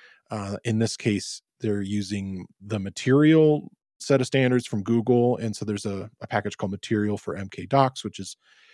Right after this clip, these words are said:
sort of theming everything to make it look good. And then at the end, you're sort of hosting the documentation up to the GitHub pages. So I won't go all the way through step by steps, but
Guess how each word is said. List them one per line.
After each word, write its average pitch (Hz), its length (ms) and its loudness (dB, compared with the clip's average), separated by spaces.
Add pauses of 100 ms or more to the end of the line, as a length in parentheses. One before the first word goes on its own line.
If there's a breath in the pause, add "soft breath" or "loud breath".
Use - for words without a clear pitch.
(180)
sort 147 180 6
of - 80 -6
theming 143 540 6
everything 131 380 6
to 113 60 2
make 107 140 2
it 101 80 -4
look 107 200 -4
good. 131 260 4 (1080)
And 139 160 8
then 131 380 6 (100)
at 139 120 6
the 117 140 2
end, 110 180 4
you're 104 80 2
sort 101 160 0
of 95 80 -10
hosting 104 580 2 (800)
the 113 100 2
documentation 107 640 2
up - 140 -10
to 104 100 -8
the 98 80 -10
GitHub 101 400 -6
pages. 95 440 -6 (680 soft breath)
So 147 300 10
I 165 120 6
won't 196 160 10
go 160 120 10 (120)
all 139 260 10
the 143 60 10
way 139 140 10
through 131 160 2
step 123 240 4
by 117 100 2
steps, - 380 2
but - 240 0